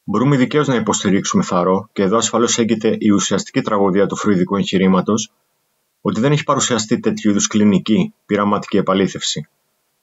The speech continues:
Έννοιες κλειδιά όπως η λίμπιντο, το σύνδρομο του ευνοχισμού, το αυτό, δεν υποστηρίζονται από κάποιες άμεσες ή έστω ανάλογες δομές της ανθρώπινης νευροφυσιολογίας. Ο ορισμός του τι αποτελεί θεραπεία παραμένει εξίσου προβληματικός,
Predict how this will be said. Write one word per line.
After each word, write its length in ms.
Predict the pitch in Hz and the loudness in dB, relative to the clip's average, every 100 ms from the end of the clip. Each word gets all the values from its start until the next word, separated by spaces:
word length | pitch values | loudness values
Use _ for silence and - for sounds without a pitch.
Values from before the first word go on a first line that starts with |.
| _ _ | _ _
Έννοιες 260 | 113 120 | 0 0
κλειδιά 340 | - 104 107 117 | 0 0 2 0
όπως 240 | 113 - | 0 0
η 40 | |
λίμπιντο, 560 | 87 101 98 107 127 127 _ | 2 2 0 0 -2 -4 _
το 100 | 90 | -6
σύνδρομο 400 | - 113 117 107 | 0 2 2 0
του 80 | 107 | 0
ευνοχισμού, 720 | 92 92 95 82 98 113 110 _ | 0 0 -2 0 2 2 -2 _
το 120 | - | -2
αυτό, 460 | 95 - 104 233 220 _ _ _ _ 110 | -2 -2 -2 -2 -4 _ _ _ _ 0
δεν 100 | 127 | 0
υποστηρίζονται 520 | 143 135 110 113 120 | 0 -2 -2 0 0
από 140 | 107 | -2
κάποιες 400 | - 104 101 - | -2 -2 0 0
άμεσες 580 | 107 101 92 92 85 - | 2 2 2 0 -2 -6
ή 120 | - 107 | -2 0
έστω 220 | 107 110 | 2 0
ανάλογες 400 | 104 104 95 85 | 0 0 0 0
δομές 300 | 95 101 95 | 0 0 -2
της 120 | - | -2
ανθρώπινης 480 | 90 101 95 90 90 | -2 -2 0 0 2
νευροφυσιολογίας. 1160 | 90 - 80 - - 98 90 82 87 78 - _ _ _ _ _ _ _ _ _ | 0 -2 -4 -4 -2 0 2 2 0 0 -6 _ _ _ _ _ _ _ _ _
Ο 120 | 92 | -2
ορισμός 360 | 98 98 123 151 | 0 2 0 0
του 100 | 110 | -2
τι 120 | 147 | -2
αποτελεί 340 | 139 139 139 | -2 0 0
θεραπεία 640 | 131 135 104 - 120 139 139 | 0 -2 -2 0 0 0 -2
παραμένει 360 | 113 107 127 | -2 2 2
εξίσου 300 | 123 110 120 | 0 0 -2
προβληματικός, 800 | - 104 92 90 - 95 117 - | -2 0 2 2 0 -2 0 -2